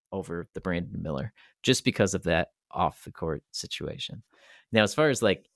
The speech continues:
N B A skills, and I, I, I don't know, 'cause like I said, I haven't watched Scoot enough, and I know he's playing in the G League. Uh, how different is G League talent compared to N C double A talent? I don't really know. I, maybe it's kind of apples to apples in a way.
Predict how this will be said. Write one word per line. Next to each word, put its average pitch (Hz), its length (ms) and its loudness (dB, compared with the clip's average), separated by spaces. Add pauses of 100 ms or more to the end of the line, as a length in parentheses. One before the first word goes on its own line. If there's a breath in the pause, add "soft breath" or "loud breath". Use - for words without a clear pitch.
(120)
N 104 200 -2
B 92 260 -2
A 107 60 -2
skills, 143 520 -6
and 82 100 -6
I, 95 200 -8
I, 107 120 -10 (360)
I 110 100 -2
don't 104 160 0
know, 95 220 0
'cause - 180 -8
like 92 120 -2
I 92 60 2
said, 85 240 0
I 82 80 0
haven't 92 220 0
watched 87 220 0
Scoot 98 180 -2
enough, 95 380 -2 (280)
and 95 140 -4
I 92 80 -2
know 107 220 4
he's 101 180 -2
playing 95 240 2
in 82 60 -2
the 82 80 -4
G 95 220 -2
League. 92 380 0 (420 soft breath)
Uh, 85 100 -6 (140)
how 123 140 6
different 107 400 0
is 90 160 -4
G 98 220 -4
League 95 240 -2
talent 92 380 -4
compared 92 400 -6
to - 100 -10
N 98 100 -2
C 92 140 -6
double 85 280 0
A 101 120 4
talent? 104 420 2 (240)
I 82 140 -8
don't 90 240 -8 (280)
really 92 260 -2
know. 85 400 -4
I, 92 200 -4
maybe 95 240 2
it's - 140 -2
kind 90 240 0
of - 140 -4
apples 87 300 -4
to 76 120 -4
apples 80 340 -4
in - 80 -6
a 82 60 -8
way. 82 180 -10